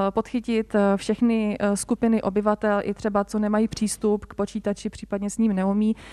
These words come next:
Takže, eh, až opatření trošičku, eh, se rozvolnila,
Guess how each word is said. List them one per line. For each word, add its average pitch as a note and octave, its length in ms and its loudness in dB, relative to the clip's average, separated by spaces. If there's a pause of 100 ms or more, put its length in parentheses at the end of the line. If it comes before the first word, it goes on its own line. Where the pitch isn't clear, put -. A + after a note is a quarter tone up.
(480)
Takže, G#3+ 400 2
eh, G#3 440 2 (1300)
až - 420 -4
opatření A#3 560 2
trošičku, A3 720 0
eh, G3+ 260 2
se G3+ 160 2
rozvolnila, A3+ 760 6